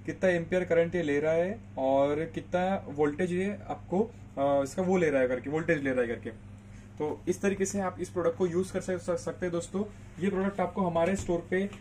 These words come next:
cash on delivery all over India अवेलेबल मिल जाएगा दोस्तों। इसी तरीके से नए-नए प्रोडक्ट और नए-नए वीडियो से जुड़े रहने के लिए हमारे चैनल को लाइक कीजिए, सब्सक्राइब कीजिए।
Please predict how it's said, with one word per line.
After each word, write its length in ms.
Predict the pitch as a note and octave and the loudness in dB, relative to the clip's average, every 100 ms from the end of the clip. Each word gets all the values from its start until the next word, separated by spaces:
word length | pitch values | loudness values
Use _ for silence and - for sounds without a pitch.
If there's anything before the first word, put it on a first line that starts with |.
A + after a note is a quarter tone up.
| - E3 | -2 0
cash 160 | D#3 | 2
on 100 | G#3 | 4
delivery 420 | G#3+ G3+ G3 F#3+ G#3 - | 4 4 2 0 -2 0
all 180 | E3 F#3+ | 2 2
over 160 | F#3 F#3 G3 | 0 -4 -4
India 200 | E3+ F3+ | -2 2
अवेलेबल 440 | F#3 D#3 D#3+ E3+ E3+ | 2 2 0 -2 -4
मिल 140 | D#3+ | -4
जाएगा 240 | E3 D#3+ | -4 -4
दोस्तों। 380 | E3 D#3 D#3 F#3+ G3+ - - - E3+ | -4 -6 -2 -2 -2 -14 -20 -8 -6
इसी 140 | G#3 | -4
तरीके 280 | A#3 A3+ G3+ | -2 -2 -2
से 200 | - G#3 | 0 0
नए-नए 320 | F3+ F#3 G3+ | 0 0 -2
प्रोडक्ट 480 | G3 F#3 F#3+ - - | -2 -4 -4 -4 -4
और 240 | D#3 E3 - - D#3 | -4 -4 -8 -16 -6
नए-नए 460 | D3+ E3+ F3+ G3+ | -2 -2 0 -2
वीडियो 240 | F3+ F3 F3+ | -2 -4 -4
से 140 | F#3+ | -4
जुड़े 200 | D#3 E3+ | -4 -4
रहने 220 | F3 E3+ | -4 -8
के 120 | E3+ | -10
लिए 80 | E3+ | -8
हमारे 280 | E3 D#3 E3 | -4 -4 -4
चैनल 240 | E3 D#3 | -6 -8
को 300 | D#3+ F3+ F3+ - - C#3 | -8 -8 -8 -10 -10 -2
लाइक 260 | D#3+ F#3+ | -2 -2
कीजिए, 400 | G3 F#3 F#3 G3 - - - | -6 -2 0 0 -2 -10 -6
सब्सक्राइब 440 | D3+ - F#3 F#3+ | -4 -2 -2 -2
कीजिए। 400 | G3+ F#3+ F#3 G3 | -4 -4 -2 -4